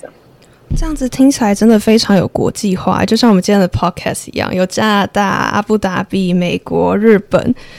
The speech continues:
Speaker 2: 那竟然有这么多不同世界各地的朋友，我一定要好好来利用一下这个资源吧，要好好访问一下你们。那我首先想问的就是，嗯，Emily，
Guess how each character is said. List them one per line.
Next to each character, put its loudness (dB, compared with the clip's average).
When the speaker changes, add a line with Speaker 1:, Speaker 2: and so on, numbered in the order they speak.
Speaker 2:
那 2
竟 2
然 4
有 2
这 0
么 6
多 4
不 -2
同 0
世 -4
界 0
各 4
地 0
的 6
朋 2
友， 6
我 4
一 2
定 4
要 4
好 0
好 2
来 4
利 2
用 6
一 4
下 2
这 0
个 4
资 -2
源 0
吧， -4
要 0
好 0
好 4
访 2
问 6
一 2
下 2
你 0
们。 -8
那 2
我 -2
首 4
先 4
想 2
问 4
的 2
就 0
是， -2
嗯， 2
Emily， 2